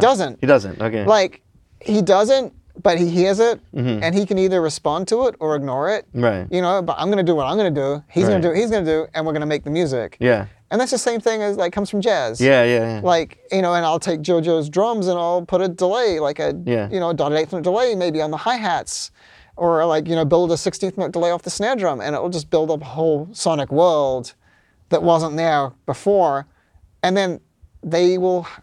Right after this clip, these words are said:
Speaker 1: ha-, they have to respond to what I do if they can hear it.
Speaker 2: Right.
Speaker 1: Because I'm doing a lot sometimes.
Speaker 2: Right.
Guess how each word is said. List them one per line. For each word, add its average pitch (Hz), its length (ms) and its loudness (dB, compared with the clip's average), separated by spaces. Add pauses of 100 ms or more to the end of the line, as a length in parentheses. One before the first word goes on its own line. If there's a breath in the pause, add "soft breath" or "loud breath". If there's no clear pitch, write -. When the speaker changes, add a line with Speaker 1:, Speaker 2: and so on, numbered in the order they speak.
(120)
Speaker 1:
ha-, - 320 -6
they 170 140 -2
have 185 260 2
to 196 100 2
respond 147 400 -4
to 147 60 -2
what 139 120 -2
I 127 80 -2
do 131 180 -4
if - 180 -8
they 131 100 -2
can 127 140 -8
hear 160 260 0
it. 127 220 -8 (260 soft breath)
Speaker 2:
Right. 123 260 4
Speaker 1:
Because 165 560 2 (200)
I'm 165 420 0
doing 160 220 4
a 143 40 4
lot 160 320 2
sometimes. 123 760 -4
Speaker 2:
Right. 107 260 0